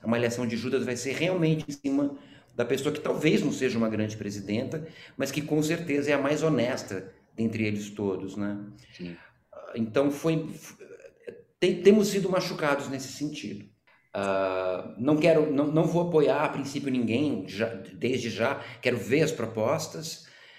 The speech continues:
Speaker 1: e acho que tá todo mundo entendendo que isso não dá pra continuar.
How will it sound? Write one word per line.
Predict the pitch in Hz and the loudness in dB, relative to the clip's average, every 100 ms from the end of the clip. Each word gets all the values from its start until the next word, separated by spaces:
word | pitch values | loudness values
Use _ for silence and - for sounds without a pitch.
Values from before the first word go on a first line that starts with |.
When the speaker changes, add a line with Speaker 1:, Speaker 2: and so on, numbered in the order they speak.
| - - | -20 -14
Speaker 1:
e | 127 151 160 | -6 4 6
acho | 143 160 - | 6 4 0
que | 151 | -4
tá | |
todo | 147 165 165 | -2 0 2
mundo | 160 165 | 2 2
entendendo | 165 160 - 139 | 0 0 0 -2
que | 131 127 | -4 -4
isso | 135 - | -4 -2
não | 156 175 | -2 0
dá | 120 117 | -2 -4
pra | 131 | -6
continuar. | 139 127 - 160 147 117 | -12 -12 -6 -2 -2 -2